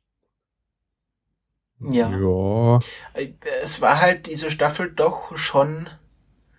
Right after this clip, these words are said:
Speaker 1: sehr erd-, erdzentriert. Also, das ist ja, was, was kam, was kam nach Listen? Kam dann gleich Kill the Moon? Nee.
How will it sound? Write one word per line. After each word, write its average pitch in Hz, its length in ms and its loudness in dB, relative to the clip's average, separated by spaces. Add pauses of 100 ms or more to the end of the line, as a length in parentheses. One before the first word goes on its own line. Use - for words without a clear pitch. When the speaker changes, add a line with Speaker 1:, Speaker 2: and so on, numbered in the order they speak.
(320)
Speaker 1:
sehr 135 440 4
erd-, - 420 -4
erdzentriert. 117 720 -4
Also, 120 420 -6 (840)
das - 200 -2
ist - 120 0
ja, 139 280 6 (200)
was, - 240 -4
was 151 160 0
kam, 151 320 2
was 147 160 -4
kam 147 180 2
nach 139 240 -2
Listen? 127 240 -6
Kam 139 180 0
dann 139 100 -2
gleich 143 280 2
Kill 147 180 -2
the 135 80 -6
Moon? 160 320 -8
Nee. - 300 -10